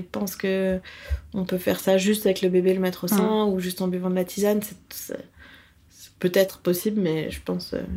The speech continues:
Speaker 1: une, une immense
Speaker 2: Mhm.
Speaker 1: montagne. Euh... Voilà.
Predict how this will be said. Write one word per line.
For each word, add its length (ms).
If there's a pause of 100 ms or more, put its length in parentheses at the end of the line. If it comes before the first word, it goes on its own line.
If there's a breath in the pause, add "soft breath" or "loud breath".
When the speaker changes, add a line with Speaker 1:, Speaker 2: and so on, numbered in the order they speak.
(640)
Speaker 1:
une, 220 (300)
une 100
immense 320
Speaker 2:
Mhm. 100
Speaker 1:
montagne. 360
Euh... 160 (1800 loud breath)
Voilà. 240